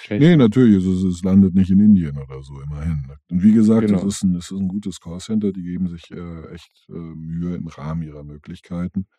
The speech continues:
Speaker 2: nicht? Also
Speaker 1: Ja.
Speaker 2: Bezahlung ist natürlich, äh, weiterhin, äh, unter aller Kanone, da können
Speaker 1: Ich
Speaker 2: die
Speaker 1: wollte
Speaker 2: halt
Speaker 1: jetzt, ich wollte jetzt nur noch nebenbei sagen, äh, ich nick-, habe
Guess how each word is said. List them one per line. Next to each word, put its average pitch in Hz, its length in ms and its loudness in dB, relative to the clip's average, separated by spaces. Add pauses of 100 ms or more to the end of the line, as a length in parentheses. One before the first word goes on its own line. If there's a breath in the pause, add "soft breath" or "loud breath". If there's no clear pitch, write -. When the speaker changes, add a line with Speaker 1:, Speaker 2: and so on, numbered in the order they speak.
(480)
Speaker 2:
nicht? 82 240 -4
Also 104 160 -6
Speaker 1:
Ja. 78 80 -10 (160)
Speaker 2:
Bezahlung 85 400 -10
ist 82 80 -12
natürlich, 80 480 -16
äh, 80 180 -20
weiterhin, 78 640 -12
äh, 78 120 -18
unter 85 300 -12
aller 78 180 -16
Kanone, 78 560 -6
da 82 120 -8 (560)
können 95 220 4
Speaker 1:
Ich 92 80 6
Speaker 2:
die 90 60 2
Speaker 1:
wollte 151 240 4
Speaker 2:
halt 151 220 2
Speaker 1:
jetzt, 80 120 -14 (260)
ich - 220 -6
wollte 139 220 2
jetzt 123 200 -2
nur 123 180 4
noch 113 260 -2 (160)
nebenbei 113 480 2
sagen, 110 420 -4
äh, 90 280 -8
ich - 280 -18 (140)
nick-, 120 380 2
habe 107 340 -2